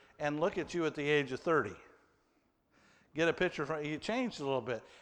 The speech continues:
And I want you to think about, about what else was going on. He would have changed his whole appearance. He would have lived at, these guys were shepherds that lived out in the,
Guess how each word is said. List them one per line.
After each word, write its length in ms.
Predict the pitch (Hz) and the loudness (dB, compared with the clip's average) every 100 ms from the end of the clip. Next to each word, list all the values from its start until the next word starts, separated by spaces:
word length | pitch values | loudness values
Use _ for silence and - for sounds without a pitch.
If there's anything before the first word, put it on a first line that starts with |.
| - | -4
And 200 | 175 165 | 0 2
I 60 | 156 | 2
want 240 | 175 214 | 2 0
you 80 | 180 | -6
to 60 | |
think 300 | - 220 262 | -4 -4 -2
about, 420 | 196 156 151 147 - - - | 0 4 4 2 -10 -18 -6
about 240 | 151 151 143 | 0 2 4
what 140 | 156 | 6
else 260 | 151 - - | 6 4 -2
was 140 | 180 | -6
going 200 | 160 143 | 0 0
on. 200 | 131 113 - - - - | 0 -4 -12 -20 -20 -8
He 140 | 226 | -4
would 140 | 247 170 | 0 0
have 140 | 147 | 0
changed 480 | - 202 202 160 - | -4 -4 -4 -8 -8
his 160 | 156 | -8
whole 240 | - 180 147 | -2 0 0
appearance. 600 | - 262 269 104 - - - _ _ _ _ _ _ _ _ _ _ _ _ _ _ _ _ _ _ _ _ _ _ - | -2 -4 -4 -8 -16 -18 -20 _ _ _ _ _ _ _ _ _ _ _ _ _ _ _ _ _ _ _ _ _ _ -8
He 120 | 220 | 0
would 120 | 226 | 2
have 120 | 156 | 2
lived 560 | 139 160 214 208 180 - | 0 2 4 4 2 -2
at, 300 | - 160 160 | 2 4 4
these 240 | 151 262 240 | 0 -2 0
guys 380 | 208 175 170 - | 4 6 6 0
were 160 | 139 | -6
shepherds 720 | - - 254 254 180 143 127 139 | -6 -2 0 0 0 0 -2 -6
that 180 | 160 | -4
lived 320 | 170 240 196 175 | 2 4 4 4
out 280 | 165 165 | 4 4
in 160 | 156 147 | 2 -2
the, 180 | 127 | -4